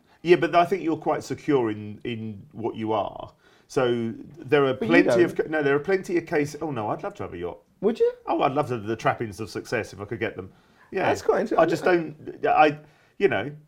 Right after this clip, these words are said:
Speaker 1: I remember in my twenties, I always liked the idea of having a Ferrari. I mean, come on, we did talk about the R S eight.
Speaker 2: Yeah,
Speaker 1: Very
Speaker 2: we
Speaker 1: nice.
Speaker 2: did, we did.
Speaker 1: Um, I, but I think you will find that quite a lot of very wealthy people are actually incredibly insecure, and it doesn't actually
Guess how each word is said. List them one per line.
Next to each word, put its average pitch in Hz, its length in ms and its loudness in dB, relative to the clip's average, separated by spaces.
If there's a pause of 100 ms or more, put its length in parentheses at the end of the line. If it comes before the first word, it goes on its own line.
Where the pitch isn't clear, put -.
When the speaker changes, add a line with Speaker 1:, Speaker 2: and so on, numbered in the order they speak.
Speaker 1:
I 214 60 2
remember 190 300 -2
in 131 80 -2
my 120 80 -2
twenties, 127 340 0
I 110 140 0
always 127 200 0
liked 110 180 -2
the 110 60 -2
idea 110 220 -2
of 101 80 -4
having 98 200 -8
a 92 40 -12
Ferrari. 113 280 -2
I - 40 -8
mean, 196 200 -4
come 392 180 -2
on, 156 100 0
we - 80 -2
did 381 140 2
talk 311 140 -2
about 151 200 4
the 131 60 0
R 123 200 4
S 104 140 -4
eight. 90 240 -4
Speaker 2:
Yeah, 165 220 2
Speaker 1:
Very - 120 -2
Speaker 2:
we - 40 0
Speaker 1:
nice. - 180 -4
Speaker 2:
did, - 380 -2
we 147 80 -4
did. 143 180 -6
Speaker 1:
Um, 131 480 2 (760)
I, 175 160 0
but 165 160 -6
I 180 120 0
think 185 300 -10 (380)
you 165 220 -6
will 156 100 0
find 190 360 0
that 110 80 -8
quite 202 200 4
a 135 80 0
lot 110 60 -4
of 120 160 -4 (240)
very 131 300 0
wealthy 127 340 -2
people 139 380 -4
are 101 80 0
actually 113 320 -6
incredibly 117 500 0
insecure, 117 400 -2
and 101 80 -6
it 90 100 -10
doesn't 113 240 -4
actually 101 380 -8